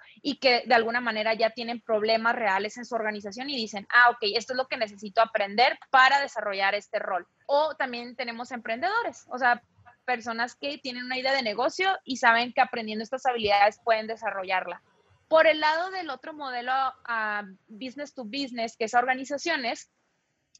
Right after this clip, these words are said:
tenemos dos servicios. Uno de talleres personalizados, donde, pues, hacemos un taller a la medida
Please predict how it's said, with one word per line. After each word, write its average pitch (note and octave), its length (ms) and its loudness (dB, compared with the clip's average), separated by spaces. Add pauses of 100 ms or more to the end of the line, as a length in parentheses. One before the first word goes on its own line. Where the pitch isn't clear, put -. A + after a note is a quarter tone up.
(120)
tenemos A#3 420 0
dos A#3 180 2
servicios. A3 640 -4 (300)
Uno C4+ 400 0
de D4 400 2
talleres A3 380 2
personalizados, B3 1120 -2
donde, A3+ 560 -2
pues, A3+ 200 -6 (260)
hacemos G#3+ 420 -8
un A#3 120 -10
taller G#3+ 300 4
a A3+ 40 6
la A3+ 100 8
medida A3+ 340 -4